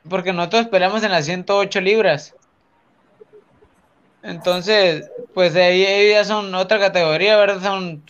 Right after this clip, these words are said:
¿qué? Super mosca, me parece. Este, entonces,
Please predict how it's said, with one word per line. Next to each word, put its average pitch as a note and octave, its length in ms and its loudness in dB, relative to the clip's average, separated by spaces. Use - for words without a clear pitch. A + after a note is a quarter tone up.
¿qué? F#3 180 2
Super E3+ 320 -4
mosca, G3 360 -2
me F3+ 160 -4
parece. D#3+ 480 -2
Este, D#3+ 280 -8
entonces, E3 920 0